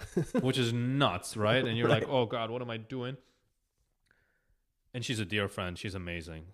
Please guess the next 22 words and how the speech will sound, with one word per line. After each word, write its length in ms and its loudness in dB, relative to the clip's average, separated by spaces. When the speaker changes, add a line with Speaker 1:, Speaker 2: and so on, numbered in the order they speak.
Speaker 2:
Um, 760 -6
she's 240 -8
no 160 0
longer 300 0
with 160 -6
the 160 -8
company 400 -6
because 220 -8
she 140 -10
moved, 400 -6
uh, 400 -8
back 240 -4
home 240 -10
to 80 -14
Virginia. 540 -10
But 340 -4
we 120 -2
still, 360 -4
you 80 -6
know, 320 -8
very 360 -4
much 440 -12